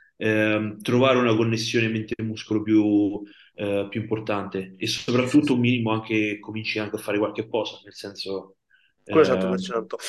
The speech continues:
Speaker 2: Ecco, per chi, <clears throat> per chi non lo sapesse, allora, sostanzialmente la F S T seven è un cluster set di sette cluster, oppure sono sette serie, come vi pare, che poi in realtà sono tra quattro e sette in base a quello che vuoi, in cui sostanzialmente faccio un esercizio, che ne so, croci,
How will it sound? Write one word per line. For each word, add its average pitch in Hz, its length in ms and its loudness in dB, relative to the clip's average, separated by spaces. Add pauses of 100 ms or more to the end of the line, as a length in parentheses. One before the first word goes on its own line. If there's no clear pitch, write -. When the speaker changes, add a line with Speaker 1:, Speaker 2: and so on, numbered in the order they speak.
(120)
Speaker 2:
Ecco, 165 200 4
per 147 120 4
chi, 170 220 6
<clears throat> 160 340 4
per 143 100 -4
chi 151 100 -4
non 147 120 6
lo 143 60 6
sapesse, 135 480 -2 (240)
allora, 135 180 2
sostanzialmente 143 460 2
la - 120 4
F - 100 -2
S 123 120 -2
T - 100 -14
seven 131 580 2
è 117 200 2
un 113 460 -2
cluster - 380 -2
set - 500 -2
di 107 120 -10
sette 110 320 -4
cluster, 113 520 -2
oppure 113 500 -2
sono 107 180 -8
sette - 280 -12
serie, 104 400 -4
come 104 200 -12
vi 101 100 -12
pare, 98 360 -6 (260)
che - 100 -16
poi - 40 -14
in 139 60 8
realtà 131 200 4
sono 113 180 0
tra - 180 -4
quattro - 340 -2
e - 20 -6
sette 113 300 -4
in 107 40 -4
base 107 180 -8
a - 20 -20
quello 107 160 -6
che 107 60 -4
vuoi, 107 380 -2 (360)
in 131 100 -8
cui 135 140 -2
sostanzialmente 127 600 0
faccio 110 560 2 (360)
un 131 160 0
esercizio, 131 580 0
che 139 80 -2
ne 113 100 -4
so, 101 260 -4
croci, 120 460 0